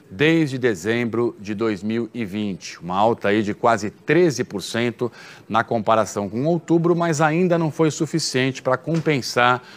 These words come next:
os meses mais fracos. No ano, as vendas caíram um vírgula três por cento. O ritmo de produção também avançou em novembro, um mês historicamente aquecido aí pro setor. Subiu quase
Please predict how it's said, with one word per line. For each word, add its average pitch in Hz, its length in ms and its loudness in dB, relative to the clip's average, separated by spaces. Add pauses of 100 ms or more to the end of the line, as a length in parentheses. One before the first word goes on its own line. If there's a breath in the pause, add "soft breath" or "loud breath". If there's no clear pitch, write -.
(240 loud breath)
os 110 180 -4
meses 110 480 2
mais 120 280 0
fracos. 110 720 0 (480 loud breath)
No 117 200 2
ano, 143 360 4
as 104 160 -2
vendas 113 340 -2
caíram 110 480 0 (100)
um 190 320 0
vírgula 123 320 -2
três 113 300 -2
por 113 180 -6
cento. - 480 -10
O 123 120 -4
ritmo 131 440 -2
de 120 120 -2
produção 117 500 -2
também 160 640 2 (320 loud breath)
avançou 110 640 0
em 110 60 -2
novembro, 143 580 0
um 151 80 0
mês 127 460 0 (240 loud breath)
historicamente 120 840 0
aquecido 104 560 -4
aí 98 140 0
pro 101 160 -6
setor. 85 440 -6
Subiu 104 380 -2
quase 104 540 0